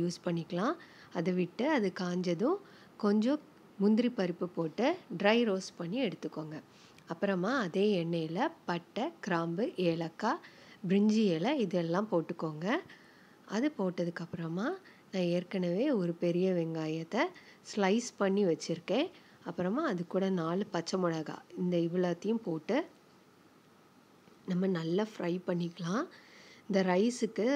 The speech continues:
ரொம்ப taste கொடுக்கறதே இந்த ஆனியனை fry பண்றது தான். ஆனியன் நல்லா fry பண்ணிக்கோங்க.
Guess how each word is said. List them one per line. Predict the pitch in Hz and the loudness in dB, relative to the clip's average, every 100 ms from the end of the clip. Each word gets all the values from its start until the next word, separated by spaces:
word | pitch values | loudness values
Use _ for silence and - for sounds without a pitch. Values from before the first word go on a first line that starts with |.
| 214 | 0
ரொம்ப | 180 190 - | 0 -2 0
taste | 190 214 - | 0 0 -2
கொடுக்கறதே | 190 180 180 170 160 226 262 | -4 -2 -2 -4 0 2 2
இந்த | 180 165 170 | 0 -2 -2
ஆனியனை | 202 214 196 208 - | 0 0 0 -2 -2
fry | 190 190 196 | 0 0 -2
பண்றது | 185 170 180 160 165 | -6 -4 -6 -4 -4
தான். | 185 320 - - - - - | -4 -6 -12 -20 -20 -8 -2
ஆனியன் | 202 226 208 240 285 202 | 0 0 0 -2 -2 -2
நல்லா | 180 180 220 254 254 | 0 0 0 0 -2
fry | 196 185 180 | 0 0 0
பண்ணிக்கோங்க. | 175 175 180 165 165 | -2 -2 -4 -4 -2